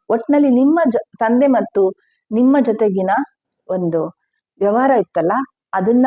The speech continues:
ಇವಾಗ ಕೂತ್ಕೊಂಡು ಬರೀರಿ. ಈ ವಿಡಿಯೋ ಆದ ತಕ್ಷಣ ನಿಮ್ಮ ಫಸ್ಟ್ ಅಸೈನ್ಮೆಂಟ್ ಅಂದ್ರೆ ಅದು.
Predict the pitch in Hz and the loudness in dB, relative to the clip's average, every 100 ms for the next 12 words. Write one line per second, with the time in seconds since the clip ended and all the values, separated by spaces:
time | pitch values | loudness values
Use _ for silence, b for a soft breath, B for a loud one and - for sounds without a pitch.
0 | 240 190 185 190 185 - 233 - - 196 | 2 0 0 -2 -2 -6 -8 -8 -6 -2
1 | 185 247 - 175 175 156 151 _ _ _ | -2 -4 -6 -4 -2 -4 -8 _ _ _
2 | _ _ _ _ _ - 233 254 220 269 | _ _ _ _ _ -4 0 2 2 2
3 | 330 285 - 226 - 254 240 214 202 - | 2 0 -2 -4 -2 0 0 0 -2 -4
4 | 240 - 349 277 269 254 226 208 190 180 | -8 -4 -2 0 0 0 2 0 -2 -2
5 | 190 - 180 165 - | -2 -4 -4 -6 -8